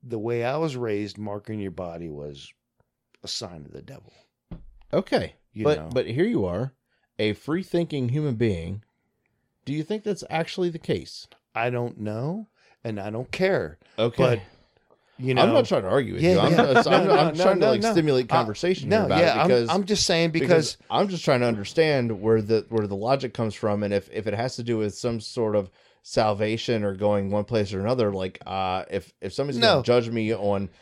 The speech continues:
Speaker 2: on something being on my skin, are they
Speaker 1: No.
Speaker 2: judging the color of my skin? Are they judging the way I fucking, what color are my eyes? Are my eyebrows the right shape?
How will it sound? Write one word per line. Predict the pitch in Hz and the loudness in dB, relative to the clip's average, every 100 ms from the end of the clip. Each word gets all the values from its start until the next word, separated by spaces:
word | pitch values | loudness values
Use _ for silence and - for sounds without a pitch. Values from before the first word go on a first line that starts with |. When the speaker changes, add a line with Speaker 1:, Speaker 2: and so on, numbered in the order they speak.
| _ _ | _ _
Speaker 2:
on | 117 120 107 | 0 2 0
something | - 151 143 101 | -2 -4 -2 -2
being | 131 156 | 0 0
on | 110 | 0
my | 101 | 0
skin, | - 117 113 | -2 -2 2
are | |
they | 160 | 2
Speaker 1:
No. | 131 | 2
Speaker 2:
judging | 113 107 104 | 2 0 -2
the | 90 | -4
color | - 107 131 | 0 2 2
of | |
my | 127 123 | 0 -4
skin? | - 123 131 | -2 -2 0
Are | 123 | -2
they | 95 | -4
judging | 87 107 104 101 | 0 0 0 -2
the | 98 | -4
way | 98 104 | 0 0
I | 95 92 | 2 0
fucking, | - 110 101 95 95 98 | -2 -2 -2 -4 -4 -2
what | 113 | -2
color | - 120 117 | 0 -2 -2
are | |
my | 95 | -4
eyes? | 87 127 87 85 - _ _ _ | -6 -6 -6 -8 -14 _ _ _
Are | 110 | -2
my | 117 | 0
eyebrows | 120 143 151 117 92 95 | 0 0 2 2 0 -4
the | |
right | 90 85 82 | -6 -6 -6
shape? | - 85 69 | -6 -8 -8